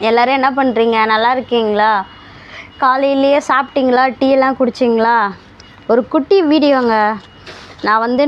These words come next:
நிறைய கம்மல்ஸ் வாங்கியிருக்கேன். இந்த கம்மல் எனக்கு ரொம்ப, ரொம்ப, ரொம்ப பிடிக்கும். உங்களுக்கு பிடிக்குமா? நான் மீஷோல இருந்து வாங்கினேன், பார்த்ததும் வாங்கிட்டேன்.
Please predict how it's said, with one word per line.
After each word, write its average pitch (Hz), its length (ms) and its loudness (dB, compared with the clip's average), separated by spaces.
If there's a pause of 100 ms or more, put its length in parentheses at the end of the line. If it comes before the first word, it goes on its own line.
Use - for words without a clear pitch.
நிறைய 233 240 2 (160)
கம்மல்ஸ் 277 440 0 (100)
வாங்கியிருக்கேன். 214 800 0 (840)
இந்த 240 120 2 (120)
கம்மல் 339 280 2
எனக்கு 285 240 2
ரொம்ப, 277 220 2
ரொம்ப, 302 260 2
ரொம்ப 330 340 2 (100)
பிடிக்கும். 240 440 0 (440)
உங்களுக்கு 277 360 2
பிடிக்குமா? 262 420 0 (800)
நான் 214 200 -2
மீஷோல 349 440 0
இருந்து 269 300 2
வாங்கினேன், 240 560 0
பார்த்ததும் 370 600 2
வாங்கிட்டேன். 262 600 0